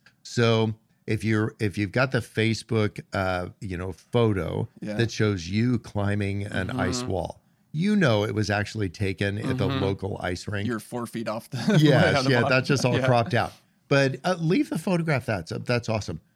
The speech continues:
Speaker 1: But to say, so why am I trying to project
Speaker 2: Mm-hmm.
Speaker 1: those kinds of things? Why am I the balloon guy?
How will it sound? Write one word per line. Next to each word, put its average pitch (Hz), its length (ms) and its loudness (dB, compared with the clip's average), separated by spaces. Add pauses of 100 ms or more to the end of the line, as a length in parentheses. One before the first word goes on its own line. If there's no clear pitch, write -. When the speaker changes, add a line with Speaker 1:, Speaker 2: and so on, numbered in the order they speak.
(100)
Speaker 1:
But 143 160 0
to 131 100 0
say, 127 260 2
so 117 160 -2
why 113 340 0
am 117 140 0
I 110 100 0
trying 107 280 -6
to 95 80 -6
project 92 760 -4
Speaker 2:
Mm-hmm. 123 240 -8 (140)
Speaker 1:
those 95 300 -4
kinds 87 240 -8
of 80 80 -10
things? 92 280 -10
Why 92 280 -4
am 101 180 -2
I 98 100 -2
the 98 140 -2
balloon 120 440 0
guy? 95 300 -4